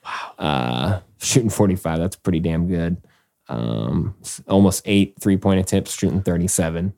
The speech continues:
Speaker 2: Good volume, decent percentage.
Speaker 1: Desmond
Speaker 2: Uh,
Speaker 1: Bane, like.
Speaker 2: Even, probably lo-, looks a little bit better, too. Uh, yeah, Trae Young's looking good, but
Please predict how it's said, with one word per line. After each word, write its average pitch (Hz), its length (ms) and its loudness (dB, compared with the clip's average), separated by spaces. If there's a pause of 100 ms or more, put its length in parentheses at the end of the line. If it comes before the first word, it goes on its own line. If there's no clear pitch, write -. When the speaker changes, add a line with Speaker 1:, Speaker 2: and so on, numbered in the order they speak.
(120)
Speaker 2:
Good 101 200 2
volume, 87 420 -2
decent 87 440 -4 (420)
percentage. 90 640 0 (720)
Speaker 1:
Desmond 110 280 2
Speaker 2:
Uh, 104 40 -2
Speaker 1:
Bane, 120 240 2
like. 107 340 -2 (920)
Speaker 2:
Even, 67 280 -8 (360)
probably 95 280 -4
lo-, 85 180 -8
looks 101 280 -6
a - 40 -10
little - 160 -2
bit - 140 -2
better, 95 240 0
too. 95 400 -2 (500)
Uh, 85 340 2
yeah, 92 280 2
Trae 143 240 4
Young's 113 260 4
looking 95 380 0 (160)
good, 117 480 2
but 92 380 0